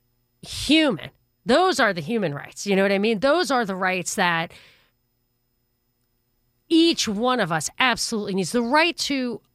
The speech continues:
trial by jury. I mean, there are definitely radicals who would say, no, that it's, that you don't get that right, that you have to, that, that you have to crack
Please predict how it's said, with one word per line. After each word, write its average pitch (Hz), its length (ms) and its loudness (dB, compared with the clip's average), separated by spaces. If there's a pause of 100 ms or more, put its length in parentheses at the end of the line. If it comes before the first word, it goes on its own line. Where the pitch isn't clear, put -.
trial 247 320 -4
by 196 160 -2
jury. 190 400 -2
I - 80 2
mean, 254 300 4
there 311 220 4
are 311 180 2
definitely 247 500 -6
radicals 175 600 -2
who 226 120 -6
would 175 180 -6
say, 151 640 -2 (720)
no, 202 460 2 (340)
that 185 160 2
it's, 175 160 -4
that 185 220 0
you 226 140 0
don't 226 220 0
get 208 200 -2
that 185 200 -2
right, 170 300 -6
that 202 120 -4
you 202 140 0
have 226 280 0
to, 180 320 -4 (140)
that, 185 280 2 (460)
that 214 140 -2
you 185 80 -4
have 185 200 -4
to - 80 -10
crack 196 480 -2